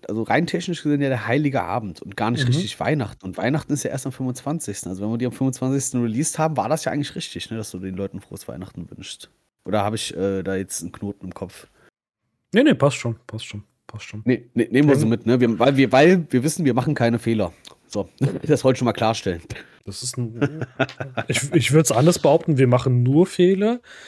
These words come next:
Speaker 2: und gibt uns noch dreißig Folgen, damit es besser wird, aber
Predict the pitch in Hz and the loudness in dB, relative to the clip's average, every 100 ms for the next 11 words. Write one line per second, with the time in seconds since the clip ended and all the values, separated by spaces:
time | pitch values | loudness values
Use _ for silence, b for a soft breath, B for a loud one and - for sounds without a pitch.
0 | B - 135 139 131 170 170 185 180 - | B 0 2 2 4 4 6 4 4 6
1 | 135 139 156 170 - - 143 147 190 202 | 6 6 6 2 2 4 4 4 2 4
2 | 160 135 131 117 113 120 175 165 185 254 | 4 2 2 2 2 4 4 4 0 -2
3 | - 127 123 123 120 | -4 2 2 4 2